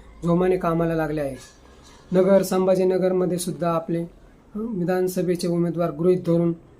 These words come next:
सभांची आखणी केली. नाशिकमध्ये सुद्धा वाजेंना लोकसभा देऊन विधानसभेला नवे चेहरे उतरविण्याची शक्यता आहे. म्हणूनच ठाकरेंचे खासदार जिंकून येण्याची टक्केवारी जास्त असेल. अमरावती, रामटेक सोडून जळगाव, सांगली घेण्याचे कारण विधानसभेचे गणित होईल.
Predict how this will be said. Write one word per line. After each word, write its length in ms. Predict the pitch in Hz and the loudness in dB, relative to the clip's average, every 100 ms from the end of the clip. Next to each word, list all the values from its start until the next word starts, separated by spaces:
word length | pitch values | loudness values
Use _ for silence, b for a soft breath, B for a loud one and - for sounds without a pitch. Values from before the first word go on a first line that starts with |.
| - - - | -20 -20 -8
सभांची 360 | 190 175 180 180 | -2 0 0 0
आखणी 280 | 165 170 170 | 0 2 2
केली. 240 | 170 147 139 - - - - | 2 -6 -8 -16 -20 -18 -4
नाशिकमध्ये 580 | 175 185 - 196 190 185 | -2 -2 -2 0 0 -2
सुद्धा 200 | 170 170 | -2 0
वाजेंना 500 | 165 170 180 190 185 | 2 2 2 0 2
लोकसभा 440 | 185 185 180 175 | 0 0 -2 0
देऊन 260 | 170 180 175 | 0 -2 -2
विधानसभेला 680 | 175 190 180 180 165 175 | 0 0 -2 -2 -2 -2
नवे 280 | 175 175 185 | 0 0 0
चेहरे 300 | 180 180 175 | 0 -2 -2
उतरविण्याची 600 | 170 170 170 175 170 170 | -4 -2 -2 0 -2 -4
शक्यता 420 | - 147 - 156 | -8 -10 -10 -8
आहे. 120 | 151 139 - B B B - | -6 -8 -12 B B B -2
म्हणूनच 360 | 185 202 202 | 4 4 4
ठाकरेंचे 440 | 160 151 180 185 180 | 0 -2 0 0 -2
खासदार 360 | 160 160 156 175 | -4 -4 -2 -2
जिंकून 360 | 165 175 180 | -2 -2 -2
येण्याची 320 | 180 175 175 180 | -2 -2 -4 -6
टक्केवारी 540 | 185 180 175 175 170 | -6 -6 -2 -2 -2
जास्त 320 | 165 170 - | -4 -4 -4
असेल. 300 | 151 - 131 - - B B B B | -8 -6 -10 -10 -16 B B B B
अमरावती, 500 | 160 196 214 208 208 | -2 4 6 4 4
रामटेक 440 | 196 190 180 196 190 | 0 0 -2 -6 -6
सोडून 440 | - 185 185 185 | -2 2 2 2
जळगाव, 400 | 175 185 185 185 | 2 2 4 2
सांगली 380 | 180 165 175 180 | 0 -4 -2 0
घेण्याचे 360 | 170 165 170 | 0 0 -2
कारण 340 | 170 180 170 175 | -6 -2 -2 -2
विधानसभेचे 640 | 175 180 175 175 165 160 151 | -2 -4 -4 -4 -6 -6 -6
गणित 180 | 165 170 | -4 -4
होईल. 200 | 170 143 | -4 -12